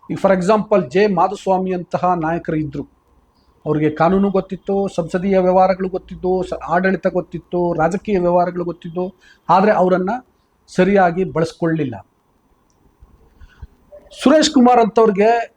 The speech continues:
ಗೊತ್ತಿದೆ, ಆದ್ರೆ ಅವರ ಜ್ಞಾನವನ್ನ ಬೇರೆಯವರಿಗೆ ಧಾರೆ ಎರೆಯುವಂತಹ ಉದಾರತೆ ಅವರಲ್ಲಿ ಇಲ್ಲ. ಈಗ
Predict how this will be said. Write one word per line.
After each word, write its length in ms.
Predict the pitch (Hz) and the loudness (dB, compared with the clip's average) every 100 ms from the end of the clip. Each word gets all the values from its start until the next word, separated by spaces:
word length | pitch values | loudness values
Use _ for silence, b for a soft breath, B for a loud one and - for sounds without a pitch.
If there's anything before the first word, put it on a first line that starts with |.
| - | -10
ಗೊತ್ತಿದೆ, 720 | 151 247 240 208 160 214 - _ _ 147 | 0 0 2 0 2 0 -4 _ _ -2
ಆದ್ರೆ 500 | 165 180 233 214 _ - | 0 2 0 -4 _ -2
ಅವರ 180 | 180 208 202 - _ _ _ _ - | 2 2 2 -4 _ _ _ _ -14
ಜ್ಞಾನವನ್ನ 640 | 113 185 220 220 196 190 180 202 214 - | 0 4 4 4 2 2 0 0 -6 -14
ಬೇರೆಯವರಿಗೆ 600 | 135 175 196 196 180 170 | -4 -2 0 0 0 -2
ಧಾರೆ 300 | 160 151 175 | -2 0 0
ಎರೆಯುವಂತಹ 920 | 180 175 165 160 156 151 160 160 156 _ _ _ _ _ 135 | 2 0 -2 -2 -4 -6 -2 -2 -2 _ _ _ _ _ -8
ಉದಾರತೆ 560 | 135 180 208 202 202 | 2 4 4 4 2
ಅವರಲ್ಲಿ 480 | 180 147 143 160 277 _ _ - | 0 0 -4 -10 -12 _ _ -4
ಇಲ್ಲ. 400 | 226 165 104 - _ _ _ _ _ _ _ _ B B B 262 | 0 0 -2 -16 _ _ _ _ _ _ _ _ B B B 4
ಈಗ 140 | 226 | 6